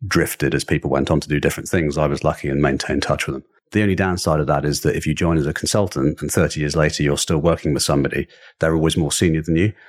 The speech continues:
and they can never forget that you once carried their bag. So that just stays with you forever. So yeah, one individual in particular, I'm thinking, I will say his name actually, Nigel Wixie, uh, who's at Deloitte,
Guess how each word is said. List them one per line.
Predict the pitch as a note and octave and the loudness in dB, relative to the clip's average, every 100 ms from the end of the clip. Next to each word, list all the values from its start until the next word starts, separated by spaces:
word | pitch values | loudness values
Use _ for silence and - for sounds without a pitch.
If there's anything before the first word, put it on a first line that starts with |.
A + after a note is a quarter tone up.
| - | -6
and | - D#2+ | 0 0
they | D#2 | 0
can | F2 E2 E2+ | 0 0 2
never | F#2 E2 | 0 0
forget | D2+ E2 D#2+ C#2+ | -4 -2 -2 -2
that | C#2+ | -2
you | D#2 | 0
once | D#2 D2+ - | 2 2 0
carried | - C#2+ C#2 | 0 0 0
their | |
bag. | C2+ C#2 B1 - - | 0 0 0 -4 -10
So | - E2 | -2 2
that | E2 | 2
just | - D2+ | 0 -4
stays | - F2 E2 D2+ | 0 0 0 0
with | D2+ | -2
you | C#2 C#2 | 0 -2
forever. | - C2+ C2 B1 | 0 0 0 -6
So | - - D2 C#2+ - - - - | -6 0 0 0 -6 -20 -20 -8
yeah, | - C#2 D2 | 0 0 2
one | E2+ | 0
individual | D#2 D2 D2 D2 D2+ | 2 0 0 0 0
in | D2 | -2
particular, | D2 D#2+ - D2 | 0 -2 0 0
I'm | C#2+ | 0
thinking, | D2+ C#2 D2 D2 D2 - - - _ _ _ _ - | 0 0 2 0 -2 -10 -20 -20 _ _ _ _ -4
I | |
will | E2 F2+ | 0 2
say | D#2+ C#2+ | 2 0
his | C#2+ | 0
name | D2 C#2+ | 0 0
actually, | B1 D#2+ | 0 0
Nigel | E2 D#2 D#2 | 2 2 2
Wixie, | D2+ D2+ - C#2+ - - - - | 0 0 -2 -2 -6 -18 -20 -10
uh, | D#2 D2+ | -2 0
who's | D2+ E2 | 2 2
at | D#2 | 0
Deloitte, | - D#2 D2 D2 | 0 2 2 -2